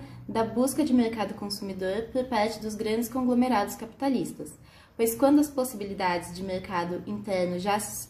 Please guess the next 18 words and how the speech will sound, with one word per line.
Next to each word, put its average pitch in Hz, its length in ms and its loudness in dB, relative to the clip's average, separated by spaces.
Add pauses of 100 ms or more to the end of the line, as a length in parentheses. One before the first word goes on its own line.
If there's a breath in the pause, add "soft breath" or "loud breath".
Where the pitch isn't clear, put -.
tivessem 175 420 -2
se - 100 -10
esgotado, 175 640 0 (520 loud breath)
já 208 140 0
que 220 120 0
a - 20 2
exploração 208 480 -2
constante 214 640 -4
dos 190 140 -6
trabalhadores 180 760 0
levaria 185 600 0
à 190 80 -4
saturação 202 840 -2
de 175 80 -4
seu 180 300 -2
potencial 165 680 -2
de 160 120 -4
consumo, 170 680 0